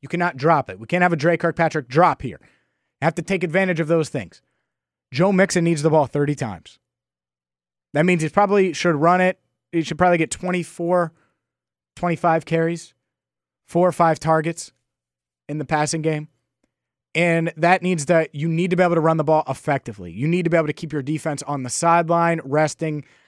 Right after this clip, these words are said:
because Kansas City, you could be up. Like, let's say the Bengals fare well and they're up thirty to sixteen in the fourth quarter. That lead isn't safe. Let's say they're up thirty-five seventeen at halftime. That lead isn't safe. This Bengals team,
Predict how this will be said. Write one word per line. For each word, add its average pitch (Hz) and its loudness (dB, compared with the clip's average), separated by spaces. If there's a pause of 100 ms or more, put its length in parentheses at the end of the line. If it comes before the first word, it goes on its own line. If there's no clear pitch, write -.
(440)
because 185 0 (340)
Kansas 247 2
City, 190 0
you 214 2
could 269 0
be 196 2
up. 139 -2 (480)
Like, 185 2
let's 277 2
say 269 6
the 202 2
Bengals 160 0
fare 156 0
well 127 -2
and 120 -6
they're 147 -4
up 127 -2
thirty 160 0
to 135 -4
sixteen 143 -8
in 123 -6
the 110 -8
fourth 117 -10
quarter. 107 -12 (540)
That 247 6
lead 185 6
isn't 117 -2
safe. 104 -6 (520)
Let's 254 4
say 269 6
they're 233 4
up 214 2
thirty-five 202 2
seventeen 185 -2
at 131 -2
halftime. 120 -4 (420)
That 208 4
lead 170 2
isn't 117 -4
safe. 110 -8 (340)
This 160 -4
Bengals 185 -2
team, 127 -4